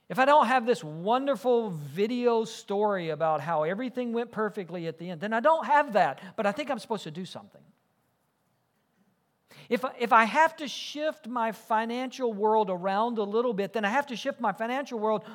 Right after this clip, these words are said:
around a little bit because you've put this on my heart, and I think I'm the plan. And if it works, it works.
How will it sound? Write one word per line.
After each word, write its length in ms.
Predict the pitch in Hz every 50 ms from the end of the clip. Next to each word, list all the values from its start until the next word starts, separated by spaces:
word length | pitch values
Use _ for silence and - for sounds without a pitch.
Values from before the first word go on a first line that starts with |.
| - -
around 380 | 190 202 262 320 349 359 349
a 60 | 277 226
little 220 | 220 208 190 185
bit 280 | 170 180 180 185 185 - 190 202 214 190
because 320 | - 208 202 226 214 165 160
you've 220 | 202 285 294 -
put 160 | - 320 302
this 180 | - 285 - -
on 120 | 254 240
my 140 | 220 214 202
heart, 320 | 175 180 262 254 226 214 - - -
and 100 | 190 190
I 40 | 180
think 280 | 180 - 320 349 330 -
I'm 180 | 233 202 220
the 100 | 190 190
plan. 640 | - - 294 320 311 277 220 190 180 180 180 180 165 - - _ _ _ _ _ _ _ _ _ _ _ _ _ _ _ _ _ _ _ _ _ _ _ _ _ _ _ -
And 120 | 139 156
if 100 | 165 -
it 80 | 156 165
works, 320 | 180 214 220 226 - -
it 80 | 185 240
works. 380 | 247 269 - - - _ _